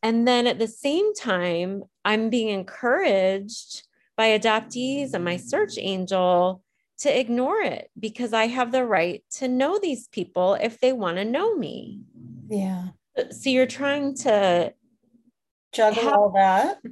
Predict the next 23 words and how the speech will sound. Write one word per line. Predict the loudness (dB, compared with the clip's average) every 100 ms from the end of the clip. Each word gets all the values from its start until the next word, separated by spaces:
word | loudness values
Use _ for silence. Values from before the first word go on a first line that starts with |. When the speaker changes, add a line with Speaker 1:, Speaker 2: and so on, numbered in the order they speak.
| -20 _ _ -6
Speaker 1:
Yeah, | -4 -2 0
and, | 0 0 0
like, | -2 -4
keep | -10 -2 0 0
the | 0
courage | -2 -2 0 2 4 2 2
up | 0 0 -4
to | -10
keep | -8 -6 -6 -6
going | -2 2 2 0 -2 -6 -8
and | -8 -8 -8
keep | -6 -6 -8
finding. | -6 -2 0 -2 -2 -4 -8 -12 -16 -16 _ _ _ _ -2
All | 2 4
the | 4
while, | 2 2 0 0 2 2 0 -2 -6 -14 _ _ -4
you | -2
know, | 0 0 -2 -6 -10 -14 _ _ _ _ _ _ _ -10
they're | 0 2 2
seeing | 0 -4 -4 -2
you | 0 2 2
as | 0 -2
this | -2 -2 -6 -14 -18 -16